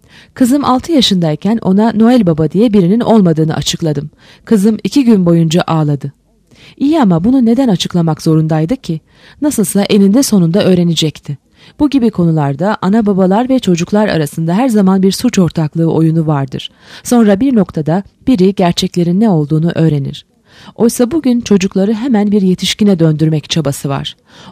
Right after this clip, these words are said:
Onlar zaten adam olmuşlar ama kendi zamanlarına gereksinimleri var. Çocuklara ilişkin olarak söylemek istediğim, genellikle görmezden gelinen bir şey daha var. Benim çocuklarla aram son derece iyidir.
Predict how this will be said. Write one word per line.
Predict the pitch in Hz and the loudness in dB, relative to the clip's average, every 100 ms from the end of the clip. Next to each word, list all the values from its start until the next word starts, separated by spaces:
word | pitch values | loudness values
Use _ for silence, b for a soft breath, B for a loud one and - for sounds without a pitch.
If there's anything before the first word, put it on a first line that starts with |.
| - | 0
Onlar | 226 240 247 | 2 4 2
zaten | 254 320 254 220 | 0 -2 -4 -2
adam | 170 185 185 | 0 2 2
olmuşlar | 151 151 139 143 160 220 | 0 -4 -6 -6 -6 -4
ama | 165 160 | -4 -4
kendi | 143 175 202 254 | -2 -2 0 2
zamanlarına | 202 175 165 165 156 185 | 2 2 0 0 0 0
gereksinimleri | 160 165 156 - 165 156 151 156 | 0 -2 -4 -4 -4 -2 0 -2
var. | 135 139 - _ _ _ _ b b b b b b | -4 -8 -12 _ _ _ _ b b b b b b
Çocuklara | - 226 247 285 330 | -2 0 0 -2 0
ilişkin | 269 202 - 285 | 0 0 0 -2
olarak | 220 156 151 - | 0 0 -2 -2
söylemek | 175 180 220 240 | 0 2 0 -2
istediğim, | 175 - 147 139 190 b b | -6 -6 -6 -6 -6 b b
genellikle | - 208 220 320 - | -2 0 0 -2 -4
görmezden | 226 180 185 190 180 196 202 | 0 2 4 2 2 0 0
gelinen | 151 143 156 214 | -2 -4 -2 0
bir | 196 | 0
şey | 202 202 202 | 0 0 0
daha | 180 170 135 | 0 -2 -4
var. | 127 - _ B B B 214 | -8 -14 _ B B B -4
Benim | 240 302 | -2 0
çocuklarla | 220 220 277 269 233 | 0 0 -2 -2 -2
aram | 165 156 160 | -2 -2 -4
son | 247 262 | -2 0
derece | 202 175 165 | 0 0 -2
iyidir. | - 175 143 139 | -4 -4 -6 -10